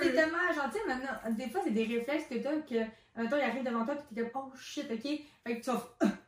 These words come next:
Speaker 1: tu vas freiner, mais t'es comme, « Ah shit, j'aurais pas dû. » Tu sais, c'est comme, tu sais, c'est des nerfs nerveux. Fait que c'est normal que genre, fait que non, c'est bright.
Speaker 2: C'est vraiment bright d'avoir les Lewis. Fait qu'il fait ça, il met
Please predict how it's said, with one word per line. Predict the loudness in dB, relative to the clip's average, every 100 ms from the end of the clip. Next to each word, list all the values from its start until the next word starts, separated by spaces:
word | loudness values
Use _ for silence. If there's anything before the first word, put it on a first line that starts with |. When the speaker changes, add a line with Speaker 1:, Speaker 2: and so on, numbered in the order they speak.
| _ 4
Speaker 1:
tu |
vas | 4
freiner, | 4 0 2 2 0
mais | -2 -4
t'es | 0
comme, « | -2 -2 -14
Ah | -20 -14
shit, | -14 -14
j'aurais | -14 -10
pas | -2 -2
dû. » | -2 -6
Tu | -6
sais, |
c'est | -8 -6
comme, | -4 -4
tu | -8 _ _ _ -20 -20
sais, | -14 -12
c'est | -10
des | -4 -2
nerfs | -2 -2 -2
nerveux. | -2 -4 -8 -8
Fait | -10
que |
c'est | -6
normal | -6 -4 -4 -4 -6
que |
genre, | -6 -6 -6 -8
fait | -10 -6
que | -6 -6
non, | -10
c'est | -10 -10
bright. | -10 -12 -18 _ _
Speaker 2:
C'est | -6
vraiment | -2 0 0
bright | 0 2
d'avoir | 2 2 0
les | -2 -4
Lewis. | -4 -2
Fait | -4 -6
qu'il | -8
fait | -6 -4
ça, | -4
il |
met | -2